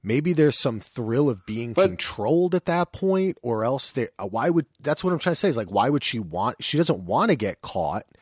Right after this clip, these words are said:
Speaker 1: but it's, like,
Speaker 2: Well,
Speaker 1: thrilling that she's doing
Speaker 2: well,
Speaker 1: it.
Speaker 2: maybe she's not really thinking about that part. I mean, you can look at it in different ways. It can be very ambiguous. I mean, it just, it could connect it to, like I was saying, where, um, you know, she's just kind of focused. Like,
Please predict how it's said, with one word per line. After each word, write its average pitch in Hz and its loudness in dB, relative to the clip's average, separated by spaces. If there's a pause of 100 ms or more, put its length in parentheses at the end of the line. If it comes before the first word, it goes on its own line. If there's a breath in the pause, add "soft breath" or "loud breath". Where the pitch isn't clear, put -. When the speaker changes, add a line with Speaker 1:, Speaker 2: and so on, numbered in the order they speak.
(160 soft breath)
Speaker 1:
but 117 0
it's, - -4
like, 120 0
Speaker 2:
Well, 160 -4
Speaker 1:
thrilling 190 4
that 120 0
she's 101 -4
doing 165 2
Speaker 2:
well, - 4
Speaker 1:
it. 170 0
Speaker 2:
maybe 175 0
she's 170 -2
not 160 -4
really 147 0
thinking 160 -4
about 175 -2
that 185 0
part. 196 0
I 123 2
mean, 117 2
you 131 -4
can 143 -4
look 131 -4
at 123 2
it 113 2
in 107 -8
different 104 -4
ways. 101 0
It - -20
can 104 -12
be 95 -8
very 98 2
ambiguous. 92 -2
I 101 -8
mean, 98 -6
it 104 -8
just, 104 -6
it 123 -6
could 127 -4
connect 117 -2
it 98 2
to, - -12
like 98 -4
I 95 2
was 90 -4
saying, 92 -2
where, 90 0 (680 loud breath)
um, 95 -2 (140)
you 113 2
know, 92 -2
she's 127 -4
just 156 0
kind 135 0
of 113 -4
focused. 123 0
Like, 104 0